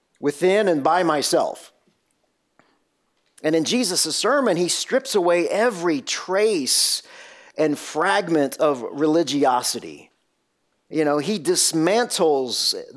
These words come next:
our religious smugness and our superiority in thinking that we've got him all figured out.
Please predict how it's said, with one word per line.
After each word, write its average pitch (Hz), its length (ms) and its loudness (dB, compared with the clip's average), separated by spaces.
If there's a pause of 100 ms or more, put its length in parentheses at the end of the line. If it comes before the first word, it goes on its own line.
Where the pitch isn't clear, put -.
(140)
our 139 420 0 (520)
religious 160 640 2
smugness 135 1000 -2
and 123 80 -2
our 117 180 -4
superiority 135 1160 -2 (720)
in 156 140 0
thinking 196 480 0
that 151 180 0
we've 185 160 2
got 175 260 0
him 175 380 2
all 147 160 2
figured 127 420 -2
out. 82 240 -10